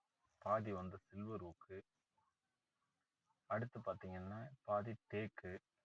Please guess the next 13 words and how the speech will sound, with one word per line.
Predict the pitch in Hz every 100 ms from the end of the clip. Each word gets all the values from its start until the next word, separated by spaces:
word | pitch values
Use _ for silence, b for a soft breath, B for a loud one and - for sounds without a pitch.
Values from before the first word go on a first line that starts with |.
| _ _ _ _ -
அடுத்து | 104 101 - 110
மாமரம். | 92 87 101 101 85 90 - _ _ _ _ _ _ _ _ _ _
வீட்டுக்கு | - 120 151 147 139 110
தேவையான | 104 101 98 104 107 110
எல்லா | 123 92 101 107 110
ஃப்ரூட்ஸ் | 104 - 127 135 -
ஐட்டங்களும் | 98 87 92 87 98 98
வச்சிருக்கு. | - 92 82 - 92 - _ _ _ _ _ _ _ _ _ _ _ _ _ _ _ _ _ _
தென்னை, | - 92 90 90 90 92 - _ _ _ _ _ _
எலுமிச்சம், | 92 92 98 95 - - 87 90 - _ _ _ _ _ _ _ _ _ _ _ _ _
so | 101
எல்லாமே | 90 90 90 101
வச்சிருக்கு. | 95 - 90 82 - 98